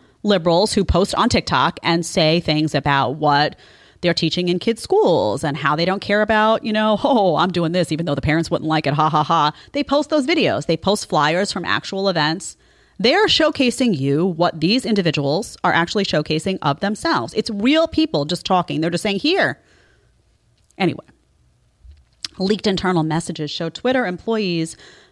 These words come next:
were debating whether to ban Libs of TikTok. We have a column here. This is from libs of tiktok dot com.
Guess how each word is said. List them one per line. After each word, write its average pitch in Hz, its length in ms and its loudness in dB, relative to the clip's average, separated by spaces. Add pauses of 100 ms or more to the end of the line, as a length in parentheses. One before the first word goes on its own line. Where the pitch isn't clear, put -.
were 208 100 2
debating 196 640 2
whether 165 280 -2
to 160 160 -10
ban 151 600 -2 (640)
Libs 139 180 -8
of 131 100 -8
TikTok. - 440 -8
We 185 80 -4
have 170 80 -2
a 160 40 -4
column 156 300 -4
here. 151 320 -6
This 196 160 -2
is 254 100 -2
from 160 300 0
libs 151 160 -4
of 139 80 -10
tiktok - 300 -8
dot - 180 -10
com. - 380 -6